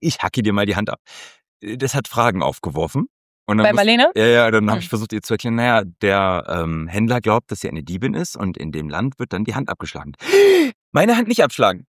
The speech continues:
Speaker 2: Okay, wow, das erklärt ihre unruhige Nacht.
Speaker 1: Ja.
Speaker 2: Kannst du die Teile demnächst weglassen?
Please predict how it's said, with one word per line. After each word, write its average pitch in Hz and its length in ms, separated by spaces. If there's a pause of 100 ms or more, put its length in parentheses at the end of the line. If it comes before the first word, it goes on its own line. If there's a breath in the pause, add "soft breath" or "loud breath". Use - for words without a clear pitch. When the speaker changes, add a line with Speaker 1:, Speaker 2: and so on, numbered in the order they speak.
Speaker 2:
Okay, 170 260
wow, 170 120
das 160 160
erklärt 165 280
ihre 160 180
unruhige 151 400
Nacht. 214 320
Speaker 1:
Ja. 151 340 (360 loud breath)
Speaker 2:
Kannst 190 180
du 294 60
die 277 80
Teile 185 260
demnächst 185 280
weglassen? 247 380